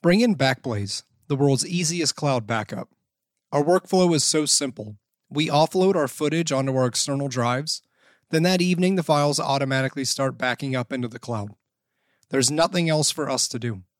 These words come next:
Imagine having the peace of mind that your footage is stored off-site in a safe location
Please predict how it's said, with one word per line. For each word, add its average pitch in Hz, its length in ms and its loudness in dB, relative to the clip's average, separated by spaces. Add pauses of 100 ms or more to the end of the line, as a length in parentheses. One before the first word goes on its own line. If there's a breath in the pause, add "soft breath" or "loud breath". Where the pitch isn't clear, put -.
(520 soft breath)
Imagine 170 360 2
having 190 260 2
the 175 80 0
peace 175 300 -4
of 139 120 -6
mind 131 340 -2
that 123 140 -8
your 120 60 -8
footage 135 400 -4
is 117 100 -4
stored 135 320 -2
off-site 120 640 -2 (260)
in 165 140 -2
a 175 40 0
safe 156 340 -2
location 127 720 -4